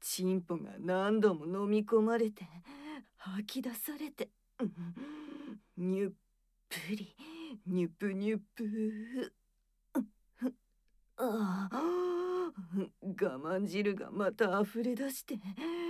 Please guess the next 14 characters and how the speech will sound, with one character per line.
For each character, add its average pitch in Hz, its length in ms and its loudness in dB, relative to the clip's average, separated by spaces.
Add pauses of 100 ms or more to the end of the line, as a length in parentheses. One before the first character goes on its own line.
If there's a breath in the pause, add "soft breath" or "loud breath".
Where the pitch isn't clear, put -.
(680 loud breath)
谷 190 300 0
間 175 160 2
の 190 140 2
中 214 300 4
に - 120 -4
広 208 580 -2
が 233 60 8
っ 214 40 2
て - 200 -6
い 240 220 -4
く。 - 140 -6 (4000 loud breath)
胸 185 1800 -4
中 208 180 -6
に 185 400 -6